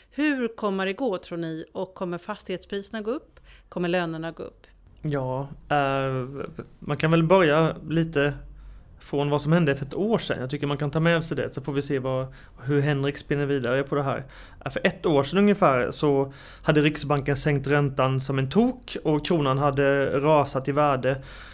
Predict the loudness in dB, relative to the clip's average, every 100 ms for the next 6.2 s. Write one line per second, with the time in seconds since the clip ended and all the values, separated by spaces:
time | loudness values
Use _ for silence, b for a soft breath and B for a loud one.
0 | B 0 0 4 2 6 6 6 2 2
1 | 4 2 2 2 2 0 0 2 4 4
2 | 4 2 2 0 -2 -4 -8 -10 -8 -6
3 | -2 -2 -2 -2 -2 -2 -2 0 2 2
4 | 2 -2 0 -2 0 0 0 2 2 0
5 | -2 -4 -2 -4 -4 -8 -4 -2 -4 -8
6 | -4 -4